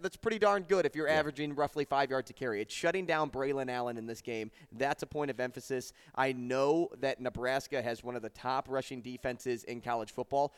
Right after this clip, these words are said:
Speaker 1: It's time to showcase that on primetime.
Speaker 2: Against a premier running back. And that's why the status of Braylon Allen and his health is so key to this game, 'cause if he's not healthy or not available from Wisconsin, that obviously makes Nebraska's life just even a little bit easier.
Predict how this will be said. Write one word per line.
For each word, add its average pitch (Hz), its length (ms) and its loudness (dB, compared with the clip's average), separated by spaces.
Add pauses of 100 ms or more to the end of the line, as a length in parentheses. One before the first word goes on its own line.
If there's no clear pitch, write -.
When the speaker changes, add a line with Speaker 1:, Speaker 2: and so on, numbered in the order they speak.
(140)
Speaker 1:
It's - 140 -10
time 131 300 -2
to 120 60 -6
showcase 120 680 -2
that 101 260 -6 (340)
on 113 160 -2
primetime. 95 440 -12 (140)
Speaker 2:
Against 123 380 4
a 117 60 6
premier 113 400 2
running 101 300 2
back. 95 200 0
And 107 100 -2
that's 147 200 4
why 127 300 6 (500)
the 98 480 -2
status 117 640 4
of 104 180 -4
Braylon 107 340 4
Allen 104 280 4
and 98 100 -2
his 107 180 -2
health 104 300 4
is 101 120 -4
so 104 180 2
key 104 220 -4
to 98 100 0
this 95 160 -4
game, 104 320 0
'cause 101 320 -2 (260)
if 101 200 0
he's 123 200 0
not 117 220 4
healthy 110 380 2
or 107 200 -2
not 104 160 4
available 101 460 2
from 95 180 -8
Wisconsin, 107 560 0 (360)
that 101 120 4
obviously 107 400 4
makes 98 240 0
Nebraska's 92 480 -2
life 87 220 -2
just 95 180 -6
even 90 160 -4
a 87 60 -2
little 87 180 -4
bit 85 160 -6
easier. 82 400 -8